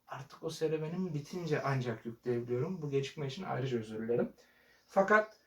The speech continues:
şu kütüphaneden bir şey de hediye etmek istiyorum bu gecikme münasebet. Bir booster pack vereceğim. Ee, bununla ilgili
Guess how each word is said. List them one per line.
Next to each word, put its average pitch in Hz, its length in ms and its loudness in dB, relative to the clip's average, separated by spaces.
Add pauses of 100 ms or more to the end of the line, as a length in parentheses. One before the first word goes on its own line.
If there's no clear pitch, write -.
(260)
şu - 400 -4
kütüphaneden 190 880 0 (400)
bir 185 260 0
şey 180 260 4
de 202 120 4
hediye 180 380 2
etmek 165 280 2
istiyorum 151 480 2
bu 139 100 -2
gecikme 135 440 0
münasebet. 127 520 -2
Bir 175 200 -2
booster 220 360 2
pack 202 240 2
vereceğim. 165 400 6 (880)
Ee, 123 480 6
bununla 202 380 4
ilgili 190 580 4